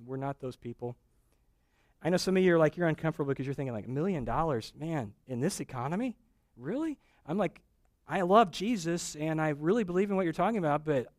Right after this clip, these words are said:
I just don't see it happening in the way my, the state of my finances, I'm, like, hanging on by my fingernails." Yeah.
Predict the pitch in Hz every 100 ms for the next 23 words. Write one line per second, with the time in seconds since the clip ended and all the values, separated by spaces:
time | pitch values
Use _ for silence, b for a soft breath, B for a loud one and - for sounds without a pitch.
0 | _ 139 233 214 - 120 - 131 123 156
1 | 214 131 117 120 127 123 113 107 117 143
2 | 165 151 117 139 180 165 107 110 - 156
3 | 170 160 156 123 110 156 202 131 101 101
4 | - _ _ _ _ _ -